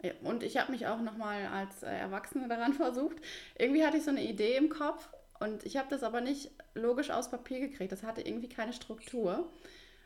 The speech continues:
Und das Ende war furchtbar plump. <laughs> Also jedes Mal. <laughs> Das waren immer so meine Probleme. Das ist dann, das würden dann, würdet ihr mit den Kindern dann,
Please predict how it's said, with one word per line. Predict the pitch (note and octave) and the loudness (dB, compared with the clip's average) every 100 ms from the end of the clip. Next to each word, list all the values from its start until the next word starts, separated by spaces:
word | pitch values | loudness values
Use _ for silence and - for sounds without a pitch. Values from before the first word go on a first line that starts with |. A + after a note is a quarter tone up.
| - | -2
Und | A3+ A3+ | 2 4
das | B3 | 2
Ende | - B3+ | 0 2
war | A3+ A3+ | 2 0
furchtbar | A3+ A3+ G3 | 0 -2 -4
plump. | - A3 F3+ E3+ - - - | 2 4 4 2 -4 -8 -6
<laughs> | G3 - | -8 2
Also | C#4+ C#4+ - - - - | 4 4 -2 -8 -6 0
jedes | - A#3 - | 2 2 0
Mal. | F#3+ F#3 - | 2 2 0
<laughs> | G4+ - - A#4 - - - - - - - - - - - - - | -4 -4 0 2 2 4 4 4 0 0 -4 -10 -10 -8 -8 -4 4
Das | B3+ C4 | 4 6
waren | C4+ | 2
immer | D4 E4+ | 6 6
so | D#4+ C#4 | 6 6
meine | D4 F4+ E4+ | 6 8 6
Probleme. | - F#3+ F#3+ F#3+ | 4 2 4 4
Das | G3+ G#3 | 2 0
ist | B3 B3+ | -2 2
dann, | C4+ C#4 - - - | 2 2 -4 -18 -4
das | - C#4 | 0 2
würden | C#4+ E4 D4+ C4 | 4 6 6 6
dann, | B3 B3 B3 A#3 | 4 2 -2 -2
würdet | C4+ - | 0 0
ihr | A#3 | 0
mit | B3 | 0
den | B3+ | -2
Kindern | B3+ A#3 A3+ | 0 0 0
dann, | G#3+ G#3+ | -2 -4